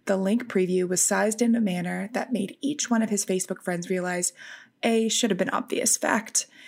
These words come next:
He didn't understand the basics of a featured image. Let me refer you to this helpful article, D. So what is the cause Daniel claims to be so passionate about?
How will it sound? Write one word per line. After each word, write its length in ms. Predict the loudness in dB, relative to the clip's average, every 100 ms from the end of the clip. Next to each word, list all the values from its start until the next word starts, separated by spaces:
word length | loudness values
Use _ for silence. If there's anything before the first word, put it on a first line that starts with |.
| -20 _
He 220 | -8 0
didn't 220 | 2 4
understand 540 | 2 0 0 0 0 0
the 60 |
basics 580 | 0 0 0 0 -4 -4 0
of 140 | 0
a 60 | 0
featured 340 | -4 -4 -4
image. 480 | -2 -4 -2 -4 -6 -18 -20 -20 -20 -8
Let 200 | -2 0
me 140 | 2 2
refer 320 | 2 2 2
you 320 | 2 2 0
to 160 | -2 -4
this 320 | -2 -2 -2
helpful 340 | -4 -6 -4 -2
article, 400 | 0 0 -2 -2
D. 400 | -2 -2 -4 -8 _ _ _ _ _ -20 -20 -8
So 240 | -2 -2
what 320 | 0 0 -2 -6 0
is 340 | 4 6 4
the 100 | 0
cause 420 | -2 -2 -2 -2
Daniel 360 | 0 2 0 -2
claims 420 | -4 -2 -2 -2
to 100 | -2
be 180 | -4 -4
so 340 | -2 2 2 2
passionate 520 | 0 0 0 0 -2
about? 320 | -2 -4 -10